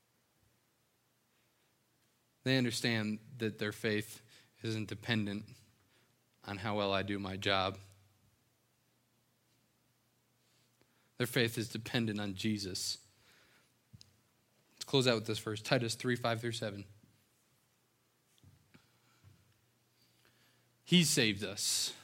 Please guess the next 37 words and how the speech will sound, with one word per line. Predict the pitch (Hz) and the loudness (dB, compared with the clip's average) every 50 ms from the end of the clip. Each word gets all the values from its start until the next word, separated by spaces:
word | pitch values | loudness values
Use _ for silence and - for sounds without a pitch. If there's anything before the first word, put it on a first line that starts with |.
| - _ _ _ _ _ _ _ _ _ _ _ _ _ _ _ _ | -20 _ _ _ _ _ _ _ _ _ _ _ _ _ _ _ _
Who's | 117 104 - | -8 -8 -6
he? | - 110 101 95 | -4 -4 -6 -6
It's | 95 95 - | -6 -10 -12
Jesus. | - - 107 98 95 95 98 104 - - - - - - - _ _ _ _ _ _ _ _ _ _ _ _ _ _ _ _ _ _ _ _ _ _ _ _ _ - _ _ _ _ _ _ _ _ _ _ _ _ _ _ _ _ _ _ _ _ _ _ _ _ _ _ _ _ _ _ _ _ _ _ _ _ _ - | -12 -8 -8 -8 -8 -8 -10 -12 -10 -8 -8 -8 -8 -10 -12 _ _ _ _ _ _ _ _ _ _ _ _ _ _ _ _ _ _ _ _ _ _ _ _ _ -20 _ _ _ _ _ _ _ _ _ _ _ _ _ _ _ _ _ _ _ _ _ _ _ _ _ _ _ _ _ _ _ _ _ _ _ _ _ -4
With | 135 139 135 | -4 -4 0
this | - 156 143 | 0 0 0
verse, | - - 143 139 139 143 139 - | 0 0 2 2 2 2 0 0
you | 135 127 | 0 0
need | 127 120 | 0 0
to | 117 123 | 2 0
understand | 120 117 110 - - 117 110 110 | 0 0 -2 -4 -4 -2 -2 -2
one | 110 110 110 | -4 -4 -4
thing, | 110 - 113 107 107 - - - - _ | -4 -4 -4 -4 -4 -8 -14 -20 -12 _
is | 117 117 | -2 0
I | 120 127 | 2 2
just | 143 131 120 120 113 | 2 2 0 -2 0
gave | 113 113 113 113 110 | 2 2 2 2 2
you | 113 110 98 | 0 -2 -2
a | |
list | 92 92 104 107 - - - | -2 -2 -2 -2 -2 -4 -8
of | 101 | -12
things | - - 113 107 95 - - | -6 -4 -4 -2 -2 -6 -8
to | 98 | -10
do. | 92 92 92 92 87 87 90 - - - _ _ _ _ _ _ _ _ _ _ _ _ _ _ _ _ _ _ _ _ - _ _ _ | -10 -8 -6 -6 -6 -6 -10 -16 -20 -20 _ _ _ _ _ _ _ _ _ _ _ _ _ _ _ _ _ _ _ _ -20 _ _ _
You | - 151 160 | 2 2 2
can | - 190 175 | 4 4 4
walk | 156 147 143 143 143 | 6 6 4 6 6
out | 151 143 143 | 6 6 8
of | 143 135 | 6 4
here | 147 139 | 4 2
and | 131 117 | 2 2
try | - 143 131 123 | 2 4 6 6
a | 117 113 | 8 6
lot | 113 117 117 113 | 6 4 2 0
harder | 120 117 107 101 98 95 | 0 0 0 0 -2 -4
this | 92 92 - - | -2 -4 -4 -4
week. | 110 101 107 107 - | -4 -8 -8 -10 -14